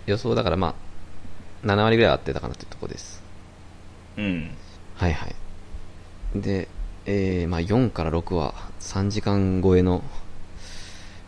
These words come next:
Speaker 1: ちょっと長尺だったんですけど。
Speaker 2: うん。
Speaker 1: なんか、振り返っておきたいポイントありますか？
Speaker 2: あー、やっぱリオンくん出過ぎじゃない？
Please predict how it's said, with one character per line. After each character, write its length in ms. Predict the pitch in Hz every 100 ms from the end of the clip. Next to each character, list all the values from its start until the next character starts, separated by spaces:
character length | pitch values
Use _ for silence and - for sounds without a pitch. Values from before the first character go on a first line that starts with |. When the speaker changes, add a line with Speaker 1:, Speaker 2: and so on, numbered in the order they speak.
| -
Speaker 1:
ち 80 | -
ょ 20 |
っ 20 | 87
と 80 |
長 220 | 82 95 87
尺 160 | 92
だ 60 | 82
っ 40 |
た 100 | -
ん 40 | -
で 60 |
す 60 | -
け 60 |
ど。 180 | 58 58 - - - - - - - - 87
Speaker 2:
う 20 |
ん。 240 | 85 78 80 - - - - - - -
Speaker 1:
な 160 | 90
ん 40 | 82
か、 140 | 73 - - - - - -
振 120 | 90
り 80 | 85
返 120 | 85
っ 20 |
て 160 | - 85
お 60 |
き 80 | -
た 120 | 82
い 60 | 78
ポ 180 | - 80
イ 40 |
ン 60 | 76
ト 60 |
あ 40 | 76
り 60 |
ま 80 | 76
す 80 | -
か？ 140 | - - - - - - - - - - - - - - - - - - - - - - -
Speaker 2:
あ 920 | 95 95 95 92 90 90 85 85 80 - - - - - - - - -
ー、 40 |
や 60 | 123
っ 20 |
ぱ 80 | 101
リ 140 | 120
オ 60 | 135
ン 120 | 101
く 140 | - 92
ん 80 |
出 140 | 90 90
過 140 | 98
ぎ 320 | 92 92 92
じ 80 | 92
ゃ 40 | -
な 140 |
い？ 80 | 85